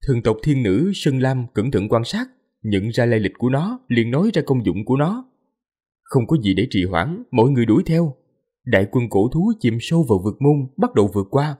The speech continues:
vô cùng vội vàng rời đi, vẫn còn có không ít dị thú đi lẻ. Đáng tiếc,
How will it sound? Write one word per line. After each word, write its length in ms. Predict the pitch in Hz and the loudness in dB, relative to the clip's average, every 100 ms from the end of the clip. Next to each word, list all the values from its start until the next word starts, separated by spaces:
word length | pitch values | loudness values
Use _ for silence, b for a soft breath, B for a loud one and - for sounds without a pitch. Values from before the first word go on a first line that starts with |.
| - | 0
vô 200 | 131 123 | 2 2
cùng 140 | 101 95 | 0 -2
vội 180 | 87 92 101 | 0 0 0
vàng 200 | 92 95 | -2 0
rời 160 | 101 | 0
đi, 260 | 101 147 135 _ _ - | 2 0 -2 _ _ -4
vẫn 260 | 104 151 | 0 0
còn 220 | 156 95 | 2 0
có 80 | 170 | -2
không 180 | 165 131 | -4 -2
ít 100 | 185 - | -2 -2
dị 160 | 87 131 | -4 0
thú 220 | 165 208 | 0 2
đi 120 | 123 | 0
lẻ. 320 | 87 87 196 - _ _ _ _ _ _ _ _ _ _ - | 0 0 -4 -12 _ _ _ _ _ _ _ _ _ _ -4
Đáng 260 | 113 123 143 | -2 0 2
tiếc, 240 | 185 208 | 0 0